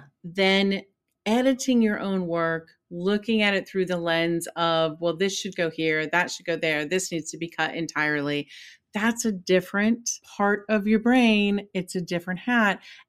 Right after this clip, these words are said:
And if you let that brain in while you're trying to be in flow,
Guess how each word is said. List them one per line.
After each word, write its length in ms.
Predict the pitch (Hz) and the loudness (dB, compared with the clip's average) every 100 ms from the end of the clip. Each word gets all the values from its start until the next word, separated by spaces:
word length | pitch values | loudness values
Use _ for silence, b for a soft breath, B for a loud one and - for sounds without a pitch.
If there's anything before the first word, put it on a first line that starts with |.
| - | 0
And 220 | 190 185 - | 0 2 2
if 220 | 202 202 | 2 6
you 180 | 226 220 | 6 6
let 260 | 220 220 | 4 4
that 340 | 202 220 262 233 | 2 4 2 0
brain 560 | 208 190 190 185 185 185 _ _ _ - | 0 2 2 0 -2 -6 _ _ _ 2
in 640 | 226 240 220 175 170 180 - _ - | 6 8 8 6 2 -2 -8 _ -6
while 340 | 170 175 175 | 0 4 4
you're 160 | 185 190 | 4 2
trying 400 | 190 190 175 170 | 2 0 0 0
to 100 | 175 | -2
be 220 | 170 170 | -2 0
in 120 | 170 | -2
flow, 760 | 165 190 196 196 170 165 165 165 | -2 0 2 2 0 -2 -4 -8